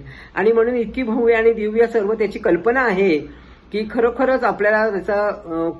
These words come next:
केल्यानंतर, वारी केल्यानंतर कळेल. नंतर भगव-, त्यांनी प्रश्न विचारला की "माऊली का म्हणतात भगवंताला, विठ्ठलाला?"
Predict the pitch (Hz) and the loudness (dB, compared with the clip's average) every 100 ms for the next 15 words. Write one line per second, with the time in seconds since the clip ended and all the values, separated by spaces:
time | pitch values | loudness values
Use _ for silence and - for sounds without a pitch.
0 | - 196 185 202 214 208 185 170 190 196 | -2 2 2 2 0 -2 0 0 0 0
1 | 190 196 202 202 165 165 151 - - - | -2 -2 -4 -2 0 0 -2 -8 -20 -18
2 | - 220 233 254 226 208 226 226 220 254 | -2 -2 0 0 0 2 0 0 -2 -4
3 | 190 214 208 233 240 233 226 233 240 240 | -4 -6 -4 -2 -2 -2 -2 -2 -4 -4
4 | 185 196 233 269 247 226 196 170 175 170 | 0 2 0 0 0 2 2 2 0 0
5 | 156 165 165 151 151 156 156 175 156 139 | 0 0 0 -2 -4 -6 -6 -4 -4 -4
6 | 135 | -8